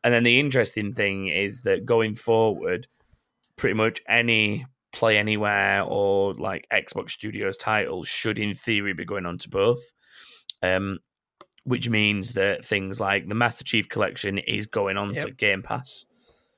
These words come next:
Speaker 1: So you've got the option of either going through Steam, and it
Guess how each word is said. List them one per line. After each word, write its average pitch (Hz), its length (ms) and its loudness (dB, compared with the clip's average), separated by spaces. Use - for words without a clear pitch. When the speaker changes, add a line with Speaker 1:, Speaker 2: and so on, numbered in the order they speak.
Speaker 1:
So 98 600 4
you've 107 280 -2
got 110 160 2
the 113 100 6
option 110 280 0
of 110 80 0
either 104 160 4
going 113 260 4
through 113 220 -4
Steam, 104 580 -2
and 101 240 0
it 101 120 0